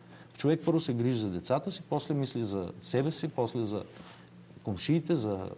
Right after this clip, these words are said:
роднините и така нататък, за възрастните. Първо децата да са, да отидат на училище, да, а, да се чувстват добре. Това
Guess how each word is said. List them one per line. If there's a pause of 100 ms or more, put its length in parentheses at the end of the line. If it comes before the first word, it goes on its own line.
(120)
роднините
и
така
нататък, (260)
за
възрастните. (200)
Първо
децата
да
са, (180)
да
отидат
на
училище,
да, (680)
а, (1500)
да (1120)
се
чувстват
добре. (320)
Това